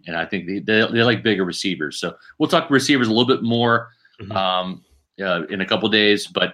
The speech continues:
Speaker 2: Mm-hmm.
Speaker 1: but, uh, Terrence Marshall from L S U, and I think if they're gonna go
Speaker 2: Yeah,
Speaker 1: for
Speaker 2: sure.
Speaker 1: a smaller guy, I think Kadarius Toney might be an option. And I know there's a question,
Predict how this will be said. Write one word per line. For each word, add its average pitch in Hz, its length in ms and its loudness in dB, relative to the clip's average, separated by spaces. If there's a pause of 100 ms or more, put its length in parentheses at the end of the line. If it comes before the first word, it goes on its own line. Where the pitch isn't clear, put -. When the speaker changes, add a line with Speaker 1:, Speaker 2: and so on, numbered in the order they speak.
Speaker 2:
Mm-hmm. 101 200 -10 (300)
Speaker 1:
but, 90 220 0
uh, 82 200 0 (120)
Terrence 131 380 0
Marshall 107 520 2
from 95 200 -6
L 95 180 -2
S 92 220 -2
U, 90 380 0
and 120 100 2
I 135 80 4
think 180 260 0
if 139 120 2
they're 143 80 4
gonna 127 120 4
go 139 120 6
Speaker 2:
Yeah, 139 40 0
Speaker 1:
for - 40 -12
Speaker 2:
sure. 120 120 2
Speaker 1:
a 95 40 2
smaller 117 340 -2
guy, 113 400 2
I 107 60 -6
think 110 180 -6
Kadarius 101 480 2
Toney 101 300 -2
might 87 320 0
be 87 240 -2
an 85 100 -6
option. 85 320 -2
And 90 240 -6
I 90 40 -8
know 95 120 0
there's 85 180 -4
a 82 60 -8
question, 92 580 -2